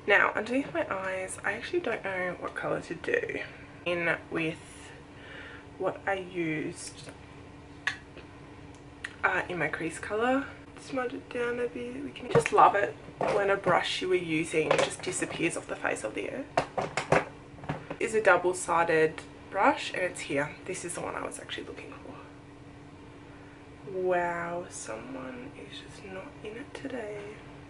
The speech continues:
Hate that when you're doing your eyes and then you find that you've got, like, gunk. Like, wow. Oh, it's still there. Don't ruin my makeup. It keeps on going. I'm hot.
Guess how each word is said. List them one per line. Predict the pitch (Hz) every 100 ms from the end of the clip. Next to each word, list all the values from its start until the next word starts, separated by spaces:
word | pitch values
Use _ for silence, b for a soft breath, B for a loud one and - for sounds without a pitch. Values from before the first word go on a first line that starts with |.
| - -
Hate | 330 349
that | 202 196 269
when | 247
you're | 247
doing | 262 277
your | 262 175
eyes | 180 165 160 202 -
and | -
then | 202 208
you | 214
find | - 190 180
that |
you've | - -
got, | -
like, | - 180 -
gunk. | 165 170 285 320 - - - - B B B B B - - - - - -
Like, | - -
wow. | - - - - - - - - - - - - - -
Oh, | 69 - -
it's |
still | - - -
there. | - - - - - - - - - - - - - - -
Don't | -
ruin | 247 294
my | 320 330
makeup. | 320 294 226 208
It | 214
keeps | - 226 -
on | 220
going. | 185 180 180 170 170 - - -
I'm | 180
hot. | 180 170 120 -